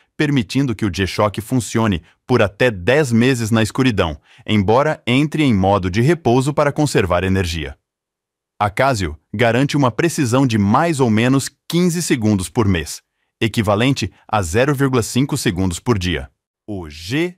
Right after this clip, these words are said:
W M cinquenta e seis dez um apresenta a tecnologia multibanda seis da Casio,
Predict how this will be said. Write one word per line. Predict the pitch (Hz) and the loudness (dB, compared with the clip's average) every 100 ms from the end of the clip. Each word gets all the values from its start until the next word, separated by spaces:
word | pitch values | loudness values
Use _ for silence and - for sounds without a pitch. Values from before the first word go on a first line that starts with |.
| _ | _
W | 104 120 131 147 151 _ _ - | -4 -2 -2 -6 -8 _ _ -4
M | 156 117 80 - _ | -2 -2 -6 -14 _
cinquenta | - - 190 147 156 175 175 | -16 -8 -6 -4 -6 -4 -8
e | |
seis | 151 - 120 85 - - _ _ | -6 -4 -4 -4 -14 -20 _ _
dez | 95 120 139 160 - _ _ 170 | -6 -2 -2 -2 -8 _ _ -6
um | 220 240 _ _ _ | -6 -8 _ _ _
apresenta | 170 175 151 110 139 135 | -6 -2 -4 -2 -4 -4
a | 113 | -4
tecnologia | 170 170 156 131 110 120 160 143 | -4 -6 -6 -4 -4 -4 -4 -2
multibanda | 139 170 165 120 131 139 147 _ | -4 -4 -6 -4 -2 -2 -4 _
seis | - - 143 185 185 | -12 -4 -4 -4 -10
da | 127 156 | -6 -6
Casio, | 165 139 123 90 | -2 -2 -2 -6